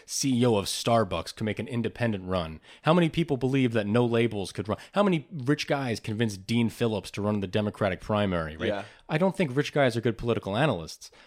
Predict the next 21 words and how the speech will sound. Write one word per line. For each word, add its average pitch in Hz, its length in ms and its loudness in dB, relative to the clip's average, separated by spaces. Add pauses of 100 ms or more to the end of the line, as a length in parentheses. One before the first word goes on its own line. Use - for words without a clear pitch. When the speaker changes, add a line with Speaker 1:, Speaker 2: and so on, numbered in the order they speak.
(140)
Speaker 1:
Um, 107 200 2
but 131 100 4
I 147 60 6
do 240 180 2
agree 165 240 4
that 143 60 2
they 113 100 2
follow 123 280 4
the 101 100 -2
money. 113 280 4
Eventually, 127 520 2
they 107 140 -2
will 98 180 -4
switch - 240 -6
back 92 180 0
over 85 160 -2
to 85 80 -8
Biden 90 300 -2
when 85 100 -4
it 80 60 -10
becomes 87 340 -10